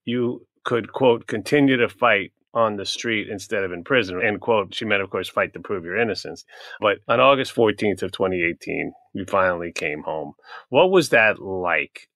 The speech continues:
when you just walked out the door? Was there a big crowd to meet you?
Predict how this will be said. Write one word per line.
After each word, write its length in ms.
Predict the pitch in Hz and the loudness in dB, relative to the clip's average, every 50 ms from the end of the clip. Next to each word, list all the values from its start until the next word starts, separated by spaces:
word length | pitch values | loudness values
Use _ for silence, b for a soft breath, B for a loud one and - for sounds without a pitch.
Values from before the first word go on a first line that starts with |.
| _ - | _ -6
when 240 | 101 95 95 95 | -6 -4 -4 -4
you 280 | 92 95 98 98 98 95 _ _ | -6 -6 -6 -8 -8 -10 _ _
just 260 | - 113 98 - - 107 | -6 -6 -6 -6 -6 -4
walked 340 | 95 98 101 95 - - | 0 2 2 2 0 0
out 240 | 107 98 98 95 98 | 0 2 2 0 -2
the 80 | - 95 | -6 -12
door? 480 | 85 - 98 92 90 92 87 87 90 | -10 -8 -4 -2 0 0 0 0 0
Was 220 | 90 92 92 87 95 | -2 -4 -6 -4 -2
there 180 | 98 95 95 | -2 0 0
a 60 | 92 87 | 0 -2
big 380 | 82 - 101 95 95 85 78 _ _ - | -4 -2 -2 -2 -2 -2 -6 _ _ -14
crowd 440 | - - 113 110 110 107 104 92 - | -4 0 2 4 6 4 4 2 0
to 100 | - 85 | -8 -10
meet 320 | 87 98 127 143 143 131 | -4 0 2 4 4 2
you? 600 | 120 135 131 123 123 120 120 117 113 113 110 - | 2 2 2 4 4 4 4 2 2 2 0 -2